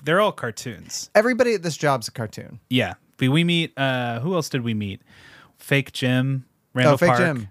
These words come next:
Speaker 2: Yeah.
Speaker 1: uh, John Glasser, who y-, look him up. You know him. He's
Speaker 2: You,
Speaker 1: one
Speaker 2: you
Speaker 1: of
Speaker 2: know
Speaker 1: those
Speaker 2: them, yeah.
Speaker 1: guys. Um, they're just kinda gross, uh, male coworkers, but Amy doesn't seem to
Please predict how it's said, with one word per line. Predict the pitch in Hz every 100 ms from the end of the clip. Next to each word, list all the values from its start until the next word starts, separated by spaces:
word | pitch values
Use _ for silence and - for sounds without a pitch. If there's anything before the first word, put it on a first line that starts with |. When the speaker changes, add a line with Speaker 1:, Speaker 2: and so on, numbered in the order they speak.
| -
Speaker 2:
Yeah. | 151 127 107 _ _
Speaker 1:
uh, | 123 120 117 113
John | 110 131 131
Glasser, | 120 117 117 - 120 117 113
who | 120 113 113 110 110 - 123
y-, | 120 143 - _ _ -
look | 233 262
him | 185
up. | 98 -
You | 185 226
know | 117
him. | 92 92 -
He's | 147
Speaker 2:
You, | 135
Speaker 1:
one | 139
Speaker 2:
you |
Speaker 1:
of | 143
Speaker 2:
know | 113
Speaker 1:
those | 110
Speaker 2:
them, | - -
yeah. | -
Speaker 1:
guys. | 123 - - - - -
Um, | 127 123
they're | 131
just | 156 175
kinda | 196 135
gross, | 98 104 101 - - - _
uh, | - 101
male | 101 104 98
coworkers, | - 110 104 - 104 104
but | - 123 -
Amy | 127 120
doesn't | 107 101 101
seem | 113
to | 110